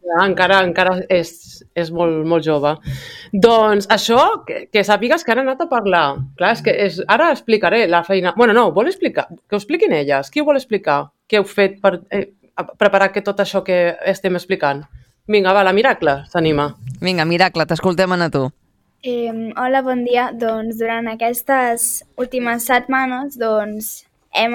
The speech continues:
Speaker 3: anat, eh, per classes i ens hem anat informant. Em, hem anat a entrevistar la, la coordinadora que organitza tot això i l'hem, li hem preguntat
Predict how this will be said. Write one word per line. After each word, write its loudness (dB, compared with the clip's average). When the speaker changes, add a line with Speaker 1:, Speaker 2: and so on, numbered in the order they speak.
Speaker 3:
anat, -2
eh, 0
per -4
classes 4
i 2
ens 0
hem 2
anat 0
informant. 0
Em, 0
hem 2
anat 2
a 2
entrevistar 4
la, 4
la 0
coordinadora 2
que 0
organitza 0
tot -8
això 0
i 4
l'hem, 2
li 4
hem 0
preguntat 4